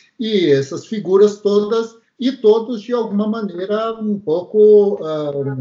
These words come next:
vamos dizer assim, envolvidos com um discurso quase que apocalíptico, uma relação de um nacionalismo brutal,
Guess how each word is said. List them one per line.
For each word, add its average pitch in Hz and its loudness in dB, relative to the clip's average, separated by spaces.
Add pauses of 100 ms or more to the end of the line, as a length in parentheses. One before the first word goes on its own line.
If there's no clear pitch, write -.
(720)
vamos 151 -6
dizer 156 -6
assim, 156 -4
envolvidos 190 0
com 175 -10
um 170 -8
discurso 175 -8
quase 175 -4
que 170 -4
apocalíptico, 156 -2
uma 139 -10
relação 151 -4 (340)
de 123 -6
um 170 -2
nacionalismo 151 0
brutal, 170 0